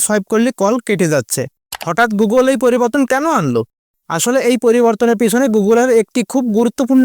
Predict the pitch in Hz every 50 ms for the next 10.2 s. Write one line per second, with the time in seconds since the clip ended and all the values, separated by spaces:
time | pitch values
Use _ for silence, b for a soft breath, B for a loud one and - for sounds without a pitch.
0 | 247 214 175 160 170 170 - - - 143 135 120 - - 120 113 - _ _ _
1 | - 180 180 196 202 175 - 233 - - 269 262 277 262 - 302 240 220 247 269
2 | 277 - 233 220 214 - - 190 156 - 175 139 123 120 - _ _ _ - 214
3 | 226 233 208 - 190 175 - 247 254 220 269 247 226 247 214 196 185 220 214 -
4 | 202 202 202 196 202 226 254 226 262 247 247 190 185 214 226 233 254 240 240 -
5 | - 247 262 254 214 214 214 - - - 233 254 262 233 190 208 220 233 214 247
6 | 254 247 - 240 254 277 - 214 185 220 226 202 185 151 - 131 127 - - -
7 | - 185 226 220 - 277 226 214 202 156 135 120 - - - - - - - -
8 | - - - - - - - - 214 226 190 151 180 226 254 240 196 196 196 214
9 | 208 - 262 226 208 202 190 - 254 254 220 - - 214 208 220 220 - 240 214
10 | - - - 269